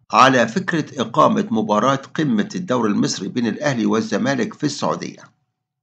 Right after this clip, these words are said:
حيث تردد خلال الساعات الماضية أن رابطة الأندية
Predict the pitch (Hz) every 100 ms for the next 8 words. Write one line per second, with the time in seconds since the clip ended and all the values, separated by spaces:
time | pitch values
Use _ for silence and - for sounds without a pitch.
0 | _ _ _ _ _ _ _ _ 165 180
1 | 180 180 214 208 170 131 135 139 127 -
2 | - 120 120 101 95 92 143 135 - _
3 | _ _ 123 123 120 117 - 175 147 113
4 | - 104 107 127 117 131